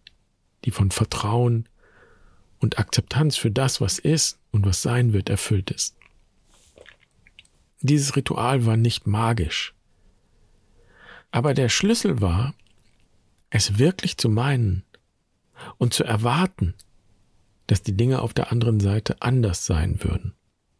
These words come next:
Und jetzt, wo ich dir diesen Brief fünf Monate später schreibe, muss ich dir sagen, dass die Dinge wirklich sehr erfreulich sind. Alles fühlt sich richtig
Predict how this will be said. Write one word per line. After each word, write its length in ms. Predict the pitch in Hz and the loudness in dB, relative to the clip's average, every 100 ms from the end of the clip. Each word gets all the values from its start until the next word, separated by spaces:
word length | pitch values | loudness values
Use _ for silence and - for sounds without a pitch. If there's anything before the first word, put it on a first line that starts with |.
| _ _ _ _ _ _ _ _ _ _ _ _ _ _ _ _ _ _ _ - - - - - - - - | _ _ _ _ _ _ _ _ _ _ _ _ _ _ _ _ _ _ _ -20 -16 -12 -10 -10 -12 -16 -4
Und 160 | 139 | 0
jetzt, 480 | 143 175 - - - _ _ - | 2 0 -4 -10 -16 _ _ -2
wo 140 | 120 | 0
ich 80 | 123 | 2
dir 120 | 127 | 0
diesen 300 | 117 107 107 | 0 2 0
Brief 500 | 104 127 160 - - _ | 2 2 0 -4 -18 _
fünf 340 | - 107 104 107 | -2 -2 0 0
Monate 460 | 104 107 107 92 | 2 2 0 -2
später 400 | - - 113 104 | -4 -2 0 0
schreibe, 480 | - 107 101 113 120 - - - - - _ _ | 0 0 0 2 -2 -4 -20 -20 -20 -20 _ _
muss 180 | 143 139 | 0 0
ich 100 | 127 | 0
dir 140 | 131 | 0
sagen, 320 | 110 135 151 | 2 2 2
dass 140 | 123 113 | 2 0
die 120 | 117 | 0
Dinge 260 | 120 123 110 | 2 2 2
wirklich 280 | 113 101 | 0 -2
sehr 160 | - 120 | 0 0
erfreulich 540 | - - - 58 104 | 0 -2 0 0 -2
sind. 240 | - 80 95 - - - - - - _ - - - - | 0 -2 -2 -10 -20 -20 -20 -20 -20 _ -20 -20 -20 -4
Alles 240 | 123 135 | 0 0
fühlt 240 | - 127 120 | 0 -2 0
sich 300 | 117 - - - - - | -4 -4 -12 -20 -20 -2
richtig 580 | 107 117 - 117 113 - | 0 0 0 -2 -4 -10